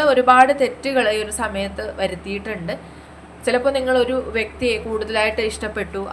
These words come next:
ആ വ്യക്തി നിങ്ങളെ ഒരു കാരണവുമില്ലാതെ ഉപേക്ഷിച്ചു പോയിട്ടുണ്ടാവും, അത് നിങ്ങളെ വളരെയധികം മാനസികമായിട്ട് വേദനിപ്പിക്കുന്നുണ്ടാവും എന്നൊക്കെ ഉള്ള ഒരു സാഹചര്യമുള്ള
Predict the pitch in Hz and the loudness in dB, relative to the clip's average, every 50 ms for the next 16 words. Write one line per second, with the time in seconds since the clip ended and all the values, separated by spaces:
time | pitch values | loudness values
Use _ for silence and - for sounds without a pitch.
0 | 190 208 214 220 214 214 - - 262 254 247 220 220 220 226 220 247 311 320 285 | 0 2 2 2 0 -4 -4 -4 -4 -4 -2 -4 -4 -2 0 0 0 0 4 4
1 | 262 247 240 240 240 247 247 247 240 220 220 220 220 214 214 208 196 196 202 202 | 6 6 4 2 0 0 -2 -2 -2 -4 -2 -4 -4 -2 -4 -2 -2 -2 -2 -4
2 | - 240 226 220 214 214 208 202 214 208 202 196 196 185 196 190 196 208 214 214 | -6 -8 -8 -8 -8 -8 -8 -8 -8 -6 -2 0 2 2 2 2 2 0 -2 -2
3 | 262 262 247 233 220 226 226 220 202 196 214 247 277 269 233 233 233 226 220 214 | -2 -4 -4 -4 -4 -4 -2 0 0 0 2 2 2 2 0 0 -4 -4 -2 -2
4 | 208 196 196 - 208 202 208 196 202 202 202 196 - 240 277 - - - - - | -2 -2 -4 -8 -6 -6 -4 -2 -2 -4 -4 -4 -4 -6 -6 -6 -8 -12 -12 -12
5 | - - 202 202 208 214 226 220 220 - - 208 - 214 214 208 190 185 196 196 | -10 -6 -2 0 0 0 -2 -4 -8 -10 -10 -10 -10 -8 -8 -6 -2 2 4 6
6 | 196 190 185 170 - - - - - - - - - - 233 254 285 294 277 285 | 6 4 4 0 -6 -14 -16 -16 -16 -14 -14 -14 -8 -4 -2 2 2 2 2 2
7 | 285 311 330 349 320 - 247 233 233 240 247 247 254 262 285 240 226 233 240 - | 0 -2 0 0 0 0 -2 0 2 2 2 2 4 4 6 6 6 4 2 -2
8 | - 254 254 247 226 226 | -4 -4 -2 -2 -4 -4